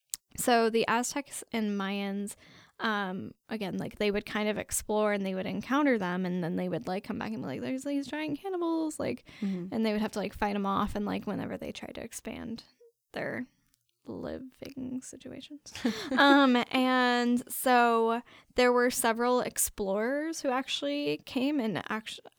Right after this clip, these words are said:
Speaker 1: like, recorded them, and so there's written down recordings of these giants.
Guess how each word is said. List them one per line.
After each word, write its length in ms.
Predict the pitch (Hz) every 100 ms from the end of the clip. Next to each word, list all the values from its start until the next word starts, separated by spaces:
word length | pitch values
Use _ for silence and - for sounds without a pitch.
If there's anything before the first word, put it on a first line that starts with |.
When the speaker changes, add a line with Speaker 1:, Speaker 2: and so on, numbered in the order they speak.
| - -
Speaker 1:
like, 240 | 208 196
recorded 520 | - - - 247 - - _ _ -
them, 340 | 202 - 240 -
and 440 | 214 202 190 233
so 220 | - 208
there's 480 | 190 185 - - - - _ _ _ _ -
written 280 | - 214 208
down 260 | 196 202
recordings 720 | 196 - 240 220 190 - 208
of 300 | - 202 190 -
these 280 | 202 190 -
giants. 600 | 214 196 170 170 - -